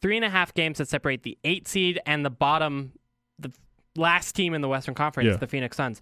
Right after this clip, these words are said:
Speaker 1: But the Nuggets, the Trailblazers, the Pelicans, the Kings, the Mavericks, the Timberwolves, the Lakers, and the Suns are all within three and a half games of each other for that last eight seed. Who gets it?
Speaker 2: I still think Portland. 'Cause I think it only takes a month of good play
Speaker 1: Yeah,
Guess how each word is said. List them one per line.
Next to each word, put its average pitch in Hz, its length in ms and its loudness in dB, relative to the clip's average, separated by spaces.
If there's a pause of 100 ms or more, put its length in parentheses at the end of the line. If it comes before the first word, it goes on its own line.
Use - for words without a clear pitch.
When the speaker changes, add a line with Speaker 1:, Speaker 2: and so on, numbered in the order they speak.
(280)
Speaker 1:
But 170 140 -2
the 160 60 0
Nuggets, 202 500 2
the 165 160 -4
Trailblazers, 185 720 0
the 151 80 -2
Pelicans, 190 500 0
the 156 80 -4
Kings, 196 400 -2
the 165 60 -2
Mavericks, 170 400 2
the 151 60 -6
Timberwolves, 170 480 -2
the 151 100 0
Lakers, 147 340 -2
and 139 80 -4
the 131 60 -4
Suns 156 320 -4 (280)
are 165 280 2
all 190 380 4
within 170 360 0
three 175 160 -2
and 165 80 -2
a 156 40 -2
half 151 180 0
games 220 200 0
of 190 60 -2
each 170 140 -2
other 147 180 0
for 156 160 -2
that 135 160 0
last 135 260 -2
eight 123 160 -4
seed. 208 260 -2 (440)
Who 247 160 2
gets 247 260 0
it? 120 140 -4 (1400)
Speaker 2:
I 120 60 8
still 120 160 6
think 104 180 2
Portland. - 320 -4 (1400)
'Cause 156 140 10
I 165 100 12
think 180 240 8
it 160 80 8
only 160 220 10
takes - 260 6
a 143 40 8
month 123 280 6
of 117 80 6
good 120 180 2
play 131 280 6
Speaker 1:
Yeah, 165 280 2